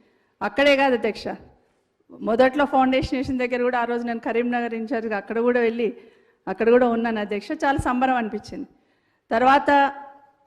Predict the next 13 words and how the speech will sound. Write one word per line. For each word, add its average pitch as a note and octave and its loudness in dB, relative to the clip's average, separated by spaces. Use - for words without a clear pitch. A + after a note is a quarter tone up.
తెలంగాణ C4 2
రాష్ట్రం B3+ 0
సాధించిన A#3+ -4
తర్వాత A3 -2
ఆ G#3+ -2
ప్రాజెక్ట్లో B3+ 2
టేల్ C4 -2
ఎండ్ C4 -4
ఉంది, B3 -2
ఇవ్వలేమని A#3+ -4
అప్పుడున్న A#3 0
ప్రభుత్వం A#3+ -2
క్యాన్సిల్ A3+ -8